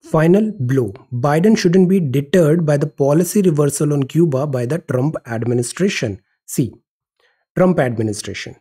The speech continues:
क्यूबा जो है ना, ये अमेरिका है, ये अमेरिका है और ये यहाँ पे इस साइड पे फ्लोरिडा है और फिर यहाँ पे क्यूबा है। अमेरिका कैपिटलिस्ट है, क्यूबा क्या है, क्यूबा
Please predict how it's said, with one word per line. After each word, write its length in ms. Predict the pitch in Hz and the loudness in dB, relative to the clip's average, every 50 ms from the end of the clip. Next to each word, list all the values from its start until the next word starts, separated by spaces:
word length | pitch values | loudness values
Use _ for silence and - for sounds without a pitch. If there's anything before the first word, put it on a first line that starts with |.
| _ _ _ _ _ _ _ _ _ _ _ _ _ _ _ _ _ _ _ _ | _ _ _ _ _ _ _ _ _ _ _ _ _ _ _ _ _ _ _ _
क्यूबा 360 | - 170 180 196 185 247 254 | 0 2 4 4 4 4 4
जो 140 | 233 196 214 | 4 4 4
है 120 | 180 170 165 | 4 4 4
ना, 180 | 160 180 208 - - 392 | 2 0 -2 -4 -8 -8
ये 240 | 151 131 143 185 208 | -4 -2 2 2 2
अमेरिका 520 | 240 185 139 139 143 139 147 147 - 185 175 | 2 2 2 2 2 2 2 0 0 -2 -2
है, 280 | 175 185 180 - _ - | -2 -4 -6 -10 _ -18
ये 300 | - 139 135 135 135 160 | -12 -6 -4 0 2 2
अमेरिका 440 | 160 147 143 143 139 143 143 - 160 | 2 2 2 2 0 -2 -2 -2 -4
है 200 | 151 156 160 165 - _ _ - | -4 -4 -6 -8 -12 _ _ -4
और 140 | 131 143 143 | -2 -2 -2
ये 200 | 127 135 160 175 | 0 2 2 4
यहाँ 240 | 170 143 127 127 127 | 4 4 2 0 -2
पे 200 | - 160 156 - - | -2 -4 -4 -4 -6
इस 160 | 143 - - | -6 -4 -2
साइड 220 | - 143 143 143 | -2 -2 0 0
पे 100 | - 233 | 0 -2
फ्लोरिडा 460 | 220 - - 170 147 135 135 131 120 | 0 2 2 2 2 4 2 0 -2
है 260 | 104 98 92 92 - _ _ - | -4 -8 -10 -12 -14 _ _ -4
और 100 | 151 165 | -2 -2
फिर 180 | 160 - 214 196 | 0 0 2 2
यहाँ 300 | 160 143 131 127 143 147 | 2 2 2 0 -2 0
पे 140 | - 202 | 0 -2
क्यूबा 340 | 202 208 - 156 143 123 123 | -2 0 0 0 2 2 -2
है। 200 | 104 95 95 - _ _ _ _ _ - - | -4 -4 -10 -16 _ _ _ _ _ -4 0
अमेरिका 460 | 147 165 170 180 190 175 - 151 131 | 2 4 4 4 2 2 0 -2 -2
कैपिटलिस्ट 680 | 123 - 131 123 - 165 160 180 180 185 180 - - | -2 -2 -4 -2 -2 -2 0 2 0 0 0 -2 -4
है, 100 | 160 170 165 _ _ | -6 -6 -6 _ _
क्यूबा 300 | - 170 170 160 185 208 | 0 2 2 4 2 2
क्या 220 | 185 - 160 147 143 | 0 0 0 -2 0
है, 240 | 143 175 254 - _ _ | -2 -4 -6 -8 _ _
क्यूबा 280 | - 160 151 156 214 | 0 0 2 2 -2